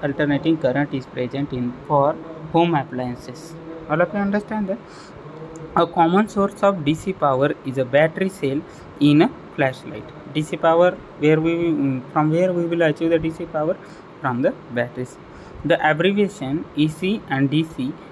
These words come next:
are often used to means simply alternate and direct, as when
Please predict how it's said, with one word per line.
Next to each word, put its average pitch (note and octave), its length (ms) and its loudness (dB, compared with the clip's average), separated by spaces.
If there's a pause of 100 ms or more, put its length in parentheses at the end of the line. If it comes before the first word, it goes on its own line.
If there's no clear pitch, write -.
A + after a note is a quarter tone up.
(140)
are C#3+ 260 4
often E3 440 2
used D#3 480 0 (140)
to - 40 -4
means D#3 500 6 (280)
simply E3 680 4
alternate D#3+ 720 2 (120)
and C#3+ 220 6
direct, G#2 380 0 (500)
as C#3 180 0
when E3 380 6